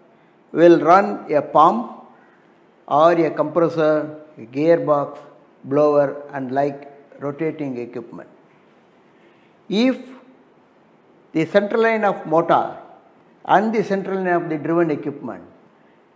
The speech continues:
if they are not aligned properly, they will produce vibration,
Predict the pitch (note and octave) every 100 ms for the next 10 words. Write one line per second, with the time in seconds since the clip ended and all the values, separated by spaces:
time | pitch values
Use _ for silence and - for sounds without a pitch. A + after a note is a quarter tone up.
0 | _ - F3 F3 E3+ D#3+ D#3 F#3+ G3 -
1 | D3 D#3+ F#3 F#3+ F3+ F3 F3 F3 F3 C3
2 | G#2+ A2+ E3 E3+ - - _ _ _ _
3 | _ _ _ _ _ _ F3+ G3 F#3+ -
4 | G3 G#3+ E3+ D#3+ E3 E3+ F3 E3+ A#2+